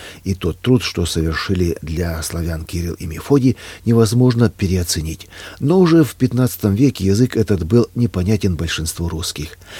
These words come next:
К тому же после многочисленных переписок и бесконечных исправлений церковнославянский текст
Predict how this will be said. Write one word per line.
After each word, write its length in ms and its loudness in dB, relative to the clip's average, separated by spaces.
К 60 -18
тому 280 2
же 140 4
после 300 2
многочисленных 760 2
переписок 680 -2
и 80 0
бесконечных 800 -2
исправлений 640 0
церковнославянский 1120 0
текст 420 0